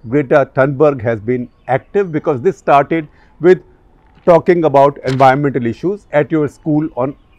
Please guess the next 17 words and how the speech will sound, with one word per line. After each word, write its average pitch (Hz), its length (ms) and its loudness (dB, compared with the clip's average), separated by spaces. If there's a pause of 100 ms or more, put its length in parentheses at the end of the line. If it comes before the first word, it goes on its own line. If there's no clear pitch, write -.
Fridays. 110 600 -6 (260)
So 220 300 -2
that 165 240 4
is 185 80 4
one 143 340 -2 (100)
that 139 220 -2
is 165 200 -6 (220)
sort 147 220 0
of 175 180 -4 (180)
better 120 340 0
known. 92 280 -12 (300)
Then 220 260 2
there 208 160 4
is 220 260 -4 (360)
Poetic 214 460 4 (100)
Justice 143 500 -2
Foundation. 110 680 -8